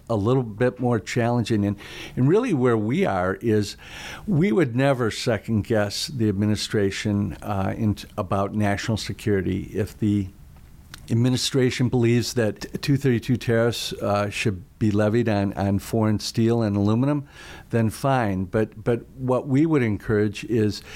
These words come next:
for that same two thirty-two protection to be extended down to, uh, downstream to, to f-, companies like ours who, who buy steel, and w-, we need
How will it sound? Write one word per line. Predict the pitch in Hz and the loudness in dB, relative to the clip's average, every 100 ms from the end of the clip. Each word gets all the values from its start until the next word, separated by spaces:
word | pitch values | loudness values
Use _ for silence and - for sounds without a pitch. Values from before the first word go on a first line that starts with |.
| - - - | -16 -16 -10
for | - 127 117 110 | -4 2 2 2
that | 113 113 113 - | 2 0 0 -2
same | - - 131 123 | -6 0 2 0
two | 107 139 131 | 0 -2 0
thirty-two | 127 113 104 131 | 2 2 2 -2
protection | 117 110 - 110 - 113 98 | -2 -4 0 -2 0 -2 -2
to | 101 | -2
be | 95 107 | 0 0
extended | 95 - - 117 110 95 - - - | 0 -2 -2 0 0 -2 -8 -20 -10
down | - 110 110 110 101 | -2 0 2 0 -2
to, | - 113 104 98 - - - | -2 2 2 0 -6 -16 -6
uh, | 104 98 98 | -2 0 -2
downstream | 113 113 147 - 110 101 95 | -2 0 0 -2 0 0 -2
to, | - 113 107 - - - - | -2 0 0 -2 -14 -20 -10
to | - 110 | -2 -2
f-, | - - - | -2 -14 -6
companies | 127 107 117 107 - | -2 0 0 0 0
like | 101 95 | -2 0
ours | 113 123 110 101 | 0 0 0 -4
who, | - 113 107 - - - | 0 2 2 -2 -16 -18
who | - 120 | -4 -4
buy | 90 113 120 147 | 0 -2 0 0
steel, | 147 - 110 98 107 - | -4 -2 2 2 2 0
and | 104 104 107 | 0 2 0
w-, | 135 110 - | 0 -2 0
we | 127 117 175 | 0 2 2
need | 160 131 117 104 | 2 2 2 -2